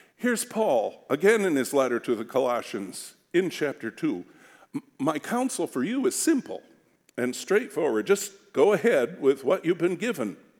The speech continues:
You received Christ Jesus, the Master. Now live him. You're deeply rooted in him. You're well constructed upon him.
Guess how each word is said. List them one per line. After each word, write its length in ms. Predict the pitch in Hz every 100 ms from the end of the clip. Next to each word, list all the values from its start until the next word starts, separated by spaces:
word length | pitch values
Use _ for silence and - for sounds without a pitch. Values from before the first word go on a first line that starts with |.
| _ _ _ _ _ _ _ _
You 160 | - 127
received 580 | 123 143 - 226 185 -
Christ 400 | 165 147 127 -
Jesus, 600 | 143 113 110 113 - -
the 180 | 101 104
Master. 680 | 117 135 - - 92 123 - _ _ _ _ _ _
Now 220 | 110 135 165
live 400 | 135 226 - 104
him. 460 | 120 92 76 95 - _ _ _ _ _ _ _ _ _ _ _ _ _ _
You're 140 | 127
deeply 460 | - 240 240 165 139
rooted 420 | 147 262 147 123
in 220 | 110 107
him. 380 | 113 107 160 233 -
You're 180 | 113 104
well 320 | 113 170 175
constructed 800 | - 131 - - 190 - 151 117
upon 420 | - 196 226 185
him. 400 | 113 98 110 196